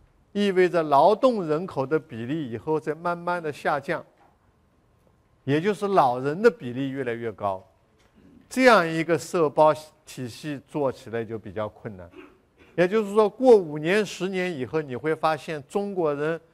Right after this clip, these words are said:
往社保基金里头往外掏钱的人越来越多、越来越多，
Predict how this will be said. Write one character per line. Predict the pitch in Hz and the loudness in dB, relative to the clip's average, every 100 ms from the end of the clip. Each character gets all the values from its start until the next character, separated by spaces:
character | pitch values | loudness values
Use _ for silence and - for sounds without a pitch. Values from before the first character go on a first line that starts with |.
| _ _ _ _ - - | _ _ _ _ -18 4
往 | 175 175 196 202 - | 6 8 4 -2 -10
社 | - - 233 | -6 4 6
保 | 220 214 | 8 4
基 | - 202 | 0 -8
金 | 220 220 214 | -6 -6 -4
里 | 151 | -6
头 | 143 165 | 0 0
往 | 180 143 143 | 2 0 2
外 | 233 202 | 4 4
掏 | - 226 226 | 2 0 0
钱 | 220 - 165 | 0 -6 -4
的 | 185 | -4
人 | 147 170 | -4 -2
越 | 196 170 | 2 2
来 | |
越 | 123 127 | 0 -4
多、 | 120 - | -6 -6
越 | 139 131 | -4 -4
来 | 110 | -4
越 | 101 | -8
多， | 95 98 92 | -12 -12 -12